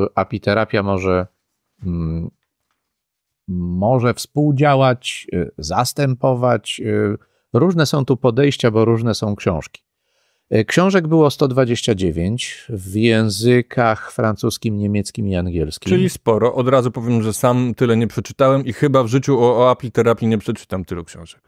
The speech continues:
Speaker 1: Raczej na pewno. Mm, nie zajmowano się innymi językami, ale autorzy przyjęli, że wiele wartościowych książek, nawet wymieniają, że z Euro-, Europę Wschodnią, e, że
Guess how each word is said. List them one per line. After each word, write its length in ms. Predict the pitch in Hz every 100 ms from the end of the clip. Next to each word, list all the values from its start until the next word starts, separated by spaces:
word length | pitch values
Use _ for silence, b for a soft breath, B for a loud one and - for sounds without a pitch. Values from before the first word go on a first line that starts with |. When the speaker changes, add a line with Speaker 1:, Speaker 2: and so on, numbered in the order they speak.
| 131
Speaker 1:
Raczej 420 | 156 147 143 127 110
na 120 | 98
pewno. 520 | 101 85 101 180 208
Mm, 480 | 147 147 143 147 - - - _ _ _ - - 135
nie 260 | 131 156
zajmowano 560 | 165 160 156 151 147 139
się 120 | 139
innymi 420 | 135 135 135 127
językami, 540 | 123 117 117 202 202 143
ale 140 | 120
autorzy 380 | 117 117 139 127
przyjęli, 480 | - 127 117 117 107
że 560 | 98 104 104 101 101 95 - 95 101
wiele 360 | 98 107 107
wartościowych 640 | 98 95 101 - 113 101 98
książek, 480 | - 98 95 110 -
nawet 340 | 95 92 95
wymieniają, 640 | 98 104 104 127 160 104 90
że 200 | 87 82
z 160 | 87 95
Euro-, 280 | 85 92 98 _
Europę 420 | 101 98 101 101
Wschodnią, 500 | - - 85 85 135 - _ _ _ _ _ -
e, 340 | 107 104 101 101
że 760 | 87 107 110 110 107 104 113